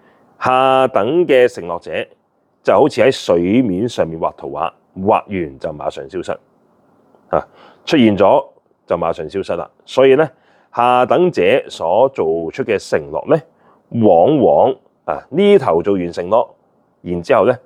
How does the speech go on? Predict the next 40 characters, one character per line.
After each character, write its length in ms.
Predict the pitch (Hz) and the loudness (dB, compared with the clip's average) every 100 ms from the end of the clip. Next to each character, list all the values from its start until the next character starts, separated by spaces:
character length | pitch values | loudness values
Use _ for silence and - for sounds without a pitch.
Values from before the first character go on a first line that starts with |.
| _ | _
又 180 | 101 92 | 2 4
會 80 | |
漠 320 | 95 104 90 - | 4 2 0 -2
視 220 | - - | -12 -8
呢 160 | 87 120 | -2 0
個 40 | |
承 220 | 95 73 71 | -2 -4 -6
諾 180 | 82 - _ _ _ _ _ _ | -6 -6 _ _ _ _ _ _
而 80 | 92 78 69 65 | -6 -6 -6 -2
出 140 | - | -4
爾 240 | 85 82 | -2 -8
反 120 | 80 69 | -8 -10
爾。 220 | 82 69 - _ _ _ _ _ - - _ _ | -10 -14 -18 _ _ _ _ _ -20 -20 _ _
中 400 | 185 202 202 202 | 2 4 6 4
等 320 | 170 113 165 | 2 0 -2
嘅 220 | 139 127 123 | 2 2 2
承 180 | 107 | -2
諾 140 | 95 101 | -6 -6
者 200 | 95 123 | -2 -4
就 160 | 123 | -2
會 120 | 101 98 | -2 -2
點 180 | 98 | -4
樣 140 | 110 101 | -4 -2
啊？ 120 | 95 _ | -4 _
會 140 | 110 | 4
履 420 | 151 113 85 127 | 6 6 4 2
行 320 | 151 120 80 | 2 -2 -6
承 180 | 71 78 | -10 -10
諾。 160 | 80 87 _ _ _ _ - | -6 -6 _ _ _ _ -2
但 160 | 117 | 0
係 160 | 113 110 | 2 0
呢， 120 | 160 - _ _ | 0 -4 _ _
未 360 | 107 107 92 90 | 0 2 2 0
必 160 | 135 | -2
會 160 | 87 82 | -2 -2
好 120 | 87 | -2
長 220 | - 65 | -4 -14
久。 220 | - 78 - _ _ _ _ _ _ | -8 -8 -8 _ _ _ _ _ _
並 180 | 123 120 | 2 2
且 340 | 117 135 165 | 4 2 2